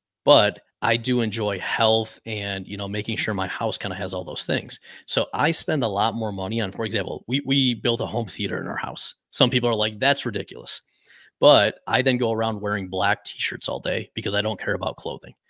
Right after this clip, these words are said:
So I think for each of us, it's important to say, "What are the couple of things you wanna spend money on and spend in those areas?" But in the other areas, cut back and don't spend, because that's how we can then use that money to invest,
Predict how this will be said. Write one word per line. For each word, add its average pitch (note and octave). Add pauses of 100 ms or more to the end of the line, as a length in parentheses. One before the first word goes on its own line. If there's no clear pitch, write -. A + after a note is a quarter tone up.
(320)
So -
I B2
think F3+
for -
each A#2+
of G#2
us, G2
it's -
important C#3+
to C3+
say, G2+
"What C3+
are G3
the G3
couple F3+
of C#3+
things A2+
you A#2+
wanna G#2
spend F#2+
money F#2+
on E3+ (400)
and G#2+
spend D3
in D3+
those A#2+
areas?" C3 (300)
But C#3+
in D#3
the D3+
other G#3
areas, G2+ (640)
cut -
back D#3
and A2
don't A#2
spend, G#2
because G#2+
that's A#2
how B2
we A2+
can G2+
then G2 (240)
use A2
that G2+
money F#2+
to -
invest, F2+